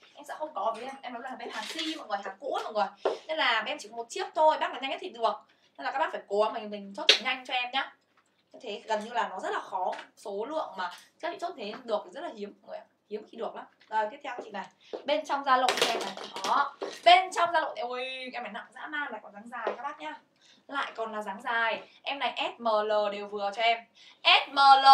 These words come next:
thì đều vừa cho em này, có cả đai eo cho em mọi người nhá. S M L đều vừa có đai eo này. Em này bán hai trăm, không có gì tặng các chị. Mã số là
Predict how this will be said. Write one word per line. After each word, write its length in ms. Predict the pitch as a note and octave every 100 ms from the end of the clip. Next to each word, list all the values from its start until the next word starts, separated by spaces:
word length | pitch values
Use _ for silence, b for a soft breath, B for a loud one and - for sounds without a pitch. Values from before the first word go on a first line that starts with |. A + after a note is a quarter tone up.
| C4+
thì 60 | C4
đều 200 | B3+ B3+
vừa 200 | C4 C#4
cho 60 |
em 100 | D#4
này, 140 | C#4 -
có 140 | A3+ A3+
cả 80 | -
đai 240 | C4 C4+
eo 200 | D#4 D4+
cho 60 | D4+
em 100 | C#4+
mọi 100 | C#4
người 100 | A3+
nhá. 360 | C4+ D#4+ - B B B
S 240 | F4 G#4
M 40 | D4
L 240 | C4+ C4 C4+ C4+
đều 140 | B3+
vừa 180 | B3+ B3+
có 80 | B3
đai 180 | D4+ D4+
eo 160 | D#4+ D4
này. 200 | B3+ G#3 b b
Em 160 | D4+ D#4
này 120 | A#3+
bán 180 | A#3 D4+
hai 260 | E4+ D#4+ D#4
trăm, 220 | D#4 D#4
không 120 | G4+
có 80 | A4
gì 80 | -
tặng 140 | - -
các 100 | -
chị. 240 | - F#3+ - b
Mã 200 | - F#3 -
số 120 | A3+
là 200 | B3